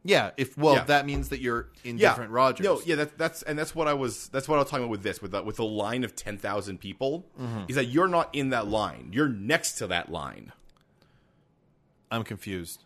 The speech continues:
Speaker 2: Okay, there's a line of ten thousand people, all
Speaker 1: Okay.
Speaker 2: stacked up back to back.
Speaker 1: Okay.
Speaker 2: So we're talking about ten thousand Rogers long.
Speaker 1: Yeah.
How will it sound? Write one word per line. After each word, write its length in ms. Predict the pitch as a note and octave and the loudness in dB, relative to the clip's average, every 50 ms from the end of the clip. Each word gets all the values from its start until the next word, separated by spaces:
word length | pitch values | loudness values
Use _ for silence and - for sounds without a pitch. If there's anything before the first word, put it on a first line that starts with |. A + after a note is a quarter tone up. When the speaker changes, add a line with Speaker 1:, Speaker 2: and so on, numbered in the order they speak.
| _ - | _ 0
Speaker 2:
Okay, 300 | D3 D3 D3 D3+ G#2 D#2+ - | 0 0 2 0 0 0 -2
there's 140 | G2 A#2+ | -2 -2
a 60 | B2 B2+ | 0 2
line 200 | B2 C3+ D#3 E3+ | 2 2 2 2
of 60 | D#3+ | 0
ten 140 | - D#3+ C3+ | -2 -2 0
thousand 300 | - C3 B2 A#2 A#2+ G#2 | 0 0 0 0 -4 -6
people, 300 | A2 F#2+ - - - - | -6 -6 -6 -8 -10 -6
all 120 | - B2 B2 | -2 0 2
Speaker 1:
Okay. 120 | B2 A#2 G#2+ | 2 2 2
Speaker 2:
stacked 220 | B2+ C3 A#2+ - | 2 0 0 -2
up 100 | B2+ G2+ | -4 -4
back 220 | A2+ G#2+ G2+ - | -2 -4 -4 -4
to 60 | - F2+ | -6 -8
back. 220 | F2+ D2+ - - - | -8 -8 -8 -8 -8
Speaker 1:
Okay. 240 | A#2+ G#2+ - F2+ D#2 | -6 -4 -4 -6 -6
Speaker 2:
So 100 | - - | -8 -10
we're 100 | G#2 G2+ | -10 -6
talking 200 | - C#3+ C3 B2+ | -2 -2 0 0
about 220 | A#2+ G#2+ - - | -2 -4 -4 -8
ten 260 | - - - C#3+ D3 C#3+ | -6 -4 -4 -2 -4 -4
thousand 480 | - - B2 A#2+ B2 A2+ A2+ A2+ G#2 | -4 -2 -2 0 0 -2 -2 -4 -2
Rogers 460 | G2 G2+ F#2+ F#2+ F2+ F#2+ F#2+ F2 D#2+ | -2 -2 -2 -2 -2 -4 -6 -6 -6
long. 300 | F2 E2 D2+ - G1+ - - _ _ - | -8 -10 -12 -14 -16 -20 -20 _ _ -8
Speaker 1:
Yeah. 160 | B2 F#2+ | -6 -6